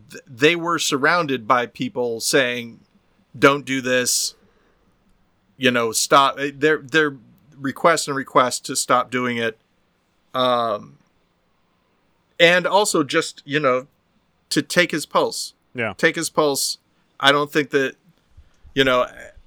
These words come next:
Speaker 1: you, you're killing him right now, you know, things like that. So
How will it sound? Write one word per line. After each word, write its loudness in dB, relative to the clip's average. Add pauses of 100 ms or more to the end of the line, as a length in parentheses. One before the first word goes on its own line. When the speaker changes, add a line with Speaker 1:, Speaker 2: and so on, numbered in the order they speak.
(340)
Speaker 1:
you, -2
you're 2
killing -4
him -2
right 2
now, -2
you -2
know, 2
things -4
like 2
that. -2 (1500)
So 0